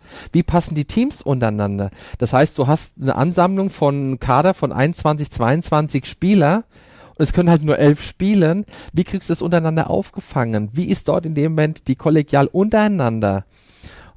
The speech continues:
Das geht bei den Spielern genauso beim Trainer, genauso wie beim Management. Ist genau das Gleiche. Als ich seinerzeit bei einem Verein war,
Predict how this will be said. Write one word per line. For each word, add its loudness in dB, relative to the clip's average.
Das 0
geht 2
bei 4
den -2
Spielern 2
genauso 2
beim 0
Trainer, 0
genauso 0
wie -2
beim 0
Management. 0
Ist -14
genau 2
das -2
Gleiche. -2
Als 0
ich -4
seinerzeit 2
bei 2
einem 0
Verein 0
war, 0